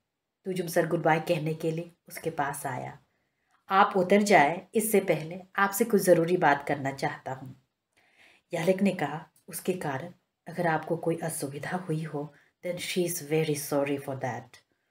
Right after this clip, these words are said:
मुझे पता है, जब से आप ट्रेन पर चढ़ा, यालेक आपको अपलक घूरे जा रही थी। मैंने पूछा भी,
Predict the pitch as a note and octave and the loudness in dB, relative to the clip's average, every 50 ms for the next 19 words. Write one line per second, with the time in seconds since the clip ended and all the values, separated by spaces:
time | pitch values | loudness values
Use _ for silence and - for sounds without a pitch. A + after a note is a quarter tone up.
0 | _ _ _ _ G3+ G3+ F3 F#3+ F#3 F#3 - - D#3+ D#3 D3 - B2+ - _ _ | _ _ _ _ -8 -2 -2 2 2 2 0 2 0 -2 -2 -4 -10 -16 _ _
1 | _ _ _ _ _ _ _ _ _ _ _ _ _ _ _ _ _ _ _ G#3+ | _ _ _ _ _ _ _ _ _ _ _ _ _ _ _ _ _ _ _ 4
2 | G3+ A#3+ A#3+ B3 - B3+ A3 G3+ G3+ - - - F3 F3+ F3+ F3+ - F3 E3 - | 6 6 6 8 8 10 10 10 8 4 4 6 6 6 6 6 4 2 2 2
3 | - D3 C3 C#3+ D#3 - _ _ _ _ - - D3+ D3 E3+ D#3 E3 D3 C#3+ C#3 | -2 -4 -4 -6 -10 -16 _ _ _ _ -6 -6 -4 -4 -2 -2 0 0 0 0
4 | - - - - C3+ D#3 D3+ - D3 C#3+ D3 D3+ D3 - - - _ _ D#3 D3 | -2 -6 -2 -2 0 -2 0 0 0 0 0 -2 -6 -10 -16 -20 _ _ -18 -10
5 | - D#3 D#3+ D#3 D3 C#3+ C#3+ B2 B2 B2+ C3 C3+ C3+ C3 C3 - - B2+ - _ | -6 -2 0 0 0 0 -2 -4 -4 -6 -8 -10 -10 -14 -16 -18 -20 -20 -20 _
6 | _ _ _ _ _ _ _ F3 F#3 F#3+ G3 F#3+ - F#3 F#3 F#3 - A3+ F#3 - | _ _ _ _ _ _ _ -8 -6 -6 -6 -2 0 0 0 2 4 2 2 2
7 | - | -2